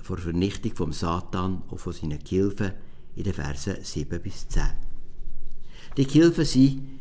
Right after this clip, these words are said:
wie der Jens Kaldewey für mich überzeugend sagt, sind Dämonen. Sie sind ja noch nicht in die Feuersee geworfen worden, zusammen mit den zwei Tieren aus dem Abgrund.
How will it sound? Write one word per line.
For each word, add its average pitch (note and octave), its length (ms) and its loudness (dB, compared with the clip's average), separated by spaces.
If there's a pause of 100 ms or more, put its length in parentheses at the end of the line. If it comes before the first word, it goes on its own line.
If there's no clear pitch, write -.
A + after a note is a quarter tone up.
(100)
wie A#2 100 12
der A2 100 6
Jens G#2+ 340 4
Kaldewey F#2 720 2
für - 160 -4
mich E2 280 8 (360)
überzeugend G#2+ 600 -4
sagt, F#2 500 0 (400)
sind - 260 -6
Dämonen. D#2 520 0 (1040)
Sie C3 120 -2
sind C3+ 140 0
ja C3 120 6
noch B2 120 6
nicht D#3 200 4
in C#3+ 80 2
die - 40 -6
Feuersee B2+ 360 4
geworfen A2 480 0
worden, G#2 340 2
zusammen G#2 300 0
mit G2 160 -2
den G2+ 100 -2
zwei G2 240 0
Tieren G2 360 0
aus - 80 -8
dem F2+ 100 -2
Abgrund. D#2+ 580 -6